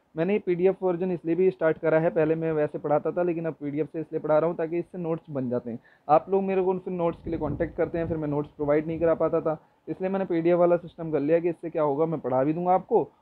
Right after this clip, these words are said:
और अगर आपको नोट्स चाहिए होंगे तो ये पीडीएफ़ में आपको अपलोड, मतलब हमारा जो Telegram चैनल है उस पर मैं अपलोड भी कर दूंगा, तो आप वहाँ से जाके इस पीडीएफ़ को भी डाउनलोड कर सकते हैं, ठीक है। तो मिलते हैं friends next lecture में,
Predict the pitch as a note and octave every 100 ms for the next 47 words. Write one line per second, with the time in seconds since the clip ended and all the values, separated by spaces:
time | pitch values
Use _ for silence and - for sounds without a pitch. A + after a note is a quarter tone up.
0 | _ D3+ D#3+ F3 D#3 D3+ C#3 D3 - E3+
1 | F3+ F#3+ F#3+ E3+ D#3 D3+ C#3 B2+ B2+ C3
2 | C3 - G3 A#3+ _ _ - - - E3+
3 | E3+ E3 D#3 E3+ E4 _ _ _ - D3
4 | D3 D3+ D#3+ D#3+ D#3 D3 D3 D3+ E3+ E3
5 | D3 C#3+ E3 C#4 A#3+ C#3+ D#3 D3+ F#3 -
6 | - C#3+ C#3 C3+ C3+ B2 B2+ B2 - C3
7 | D3 D3+ D#3 D3 D3+ D3 C3+ F3 G3 G3
8 | - - - D3 C#3 C#3+ - D3 F3+ D#3+
9 | C#3 D3+ G3 - C3 - - B2 B2 F#3
10 | A3 C#3 - _ _ - F3 F#3 A3 G3+
11 | G3+ G3+ F3+ E3 E3+ - F3+ F3 - F3+
12 | G3